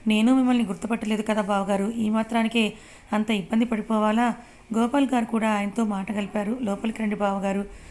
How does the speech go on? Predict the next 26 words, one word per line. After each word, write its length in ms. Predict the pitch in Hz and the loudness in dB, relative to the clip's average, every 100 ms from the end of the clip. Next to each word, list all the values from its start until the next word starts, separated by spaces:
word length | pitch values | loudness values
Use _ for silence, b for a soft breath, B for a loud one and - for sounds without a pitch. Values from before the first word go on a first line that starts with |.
| B 220 | B 0
అని 160 | 220 220 | 2 2
ఆయన 200 | 208 208 | 0 0
లోపలికి 360 | 202 196 233 | -2 -4 -4
తీసుకుని 320 | - 220 - 196 | -2 -4 -2 -2
వెళ్ళి 280 | 196 214 208 - B B - | 0 0 0 -4 B B -4
మధు 260 | 202 202 262 262 | -2 2 2 2
అని 180 | 262 233 233 | 0 2 2
అంటూ 220 | 202 240 | 0 0
ఉంటే, 260 | 226 214 220 233 | 0 2 0 -2
"ముందు 200 | 220 208 | -2 -2
తనని 260 | 220 240 214 | -2 0 0
కలిసిన 340 | 214 196 233 | -2 -2 -2
తర్వాతే 480 | 226 214 208 202 233 220 - B B B | 0 0 -2 0 0 0 -4 B B B
వచ్చాం 320 | 226 220 233 233 | -4 0 2 2
బావగారు, 400 | 214 202 202 208 240 | 2 2 0 -2 0
మధు 240 | 202 208 | 0 0
గురించి 440 | 233 240 208 226 214 208 B B B | 0 0 0 0 0 -2 B B B
మీరు 200 | 240 247 | 2 4
ఏ 140 | 220 220 | 4 2
బెంగా 300 | 240 240 262 | 2 2 2
పడొద్దు, 340 | 247 208 180 | 2 -2 -2
తను 180 | 214 226 | -2 -2
ఇప్పుడు 220 | 220 226 | -2 -4
చాలా 220 | 220 208 214 | -4 -2 -2
బెటర్గా 420 | 190 220 220 226 | -4 -4 -2 0
ఉంది" 260 | 208 202 | 0 -2